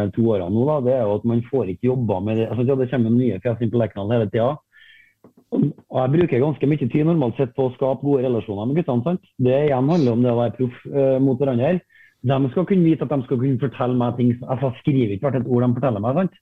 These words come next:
Eh, det handler om å jobbe opp en god relasjon. Jeg skal stole, eller først og fremst, de skal stole på meg,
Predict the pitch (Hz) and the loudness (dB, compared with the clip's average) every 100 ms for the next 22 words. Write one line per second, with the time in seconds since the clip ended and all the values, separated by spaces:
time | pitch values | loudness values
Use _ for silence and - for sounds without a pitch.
0 | _ _ _ _ _ _ - - - 147 | _ _ _ _ _ _ -20 -10 -2 2
1 | 143 143 143 143 143 135 127 147 165 170 | 2 2 2 2 0 -4 -4 0 2 4
2 | 131 147 151 117 135 131 143 151 123 147 | 4 2 2 0 -2 0 0 0 0 -2
3 | 214 208 _ - 143 147 165 - 160 156 | -4 -4 _ -4 -4 -2 -6 -2 -2 0
4 | 135 113 - _ - 135 156 147 120 127 | 0 -2 -6 _ -8 -4 -2 -4 -2 -2
5 | 135 127 147 135 131 143 170 233 | -2 -2 -4 -2 0 0 0 -2